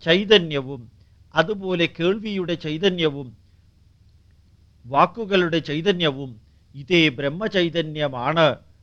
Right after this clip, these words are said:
ആ മഹത്തായ ബ്രഹ്മചൈതന്യത്തിൻ്റെ ഊർജ്ജസ്രോതസ്സിനെ കുറിച്ചാണ് കഠോപനിഷത്തിൽ പറയുന്നത്.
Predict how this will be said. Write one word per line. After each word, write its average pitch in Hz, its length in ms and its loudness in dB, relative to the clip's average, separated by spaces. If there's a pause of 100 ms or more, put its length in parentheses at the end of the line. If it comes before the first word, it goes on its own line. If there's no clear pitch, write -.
(120)
ആ 139 200 2
മഹത്തായ 147 840 2
ബ്രഹ്മചൈതന്യത്തിൻ്റെ 147 1300 -10
ഊർജ്ജസ്രോതസ്സിനെ 156 1120 -4
കുറിച്ചാണ് 131 720 -6 (380)
കഠോപനിഷത്തിൽ 160 760 0
പറയുന്നത്. 139 680 -4